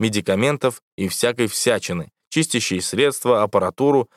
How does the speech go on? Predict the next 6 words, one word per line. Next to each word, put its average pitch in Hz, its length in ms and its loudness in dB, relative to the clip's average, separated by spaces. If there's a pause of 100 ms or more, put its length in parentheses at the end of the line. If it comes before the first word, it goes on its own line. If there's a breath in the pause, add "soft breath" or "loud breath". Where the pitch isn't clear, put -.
(160 soft breath)
туалетные 135 440 2
принадлежности, 107 920 0
огромную 131 480 2
бутылку 120 560 0
острого 101 340 0
соуса, 135 640 2